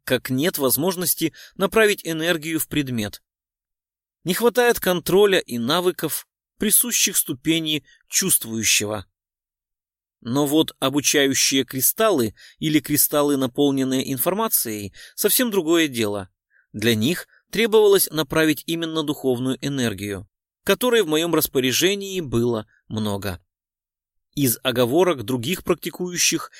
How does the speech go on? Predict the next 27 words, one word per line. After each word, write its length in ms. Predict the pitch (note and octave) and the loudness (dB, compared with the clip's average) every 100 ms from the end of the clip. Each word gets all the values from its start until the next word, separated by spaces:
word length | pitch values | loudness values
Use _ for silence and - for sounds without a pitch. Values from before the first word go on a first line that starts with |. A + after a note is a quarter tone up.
| - - | -20 -12
что 220 | - G#3+ | -2 0
бывало 440 | D#3 E3 D#3+ D#3+ | 2 2 4 2
посещали 560 | D3+ D#3 D3 - D3+ D3 | 0 -4 0 0 2 0
наш 280 | C#3+ C3+ A2 | -2 -2 0
дом, 320 | C#3 C3 B2+ _ _ | 0 0 -6 _ _
и 160 | F3 E3 | -6 -2
слов 300 | - A#2 - | 0 0 -2
отца, 480 | A#2 A#2 - G3 G3+ _ - - | -4 0 0 0 -4 _ -20 -18
я 180 | - A#3+ | 0 2
выяснил, 600 | E3+ A#2 G#2+ - G#2+ G#2 _ _ | 2 0 0 -4 -6 -10 _ _
что 180 | - E3+ | 0 0
такое 320 | E3 E3 E3 | 2 4 4
значение, 560 | C#3+ D3 - A3 E3 A#2+ | 4 0 0 0 -2 -2
как 240 | A#2+ - | -4 -4
у 20 | |
меня, 400 | B2 B2 C#3 F#3 - _ _ | -2 0 0 -2 -8 _ _
присуще 580 | G3+ - A#3 A3+ - G#3 | 0 0 2 0 0 0
практику 580 | - D#3+ - F3+ - | 0 -2 -2 -8 -4
ступени 580 | D#3+ C#3+ B2 B2 B2 C3 | -4 -4 -2 -2 0 -4
понимающего, 1000 | - C#3 C#3+ D3 A#2 G2 - - F#2+ F#2+ _ _ _ _ _ _ | -4 -4 -4 -4 -4 -2 -2 -2 -6 -10 _ _ _ _ _ _
когда 340 | - B2+ C3+ | -4 0 0
он 280 | - C3+ C3 | 2 -2 0
находится 580 | B2 - G#3 G3 - F#3 | -2 0 -2 0 -2 -2
уже 300 | - A#2 B2+ | -4 -4 -2
на 120 | A#2+ | -2
грани 360 | G#2+ B2 B2+ A#2 | 0 0 0 -2
прорыва 560 | - A2+ A#2+ F#3+ E3+ | -2 -4 -2 0 0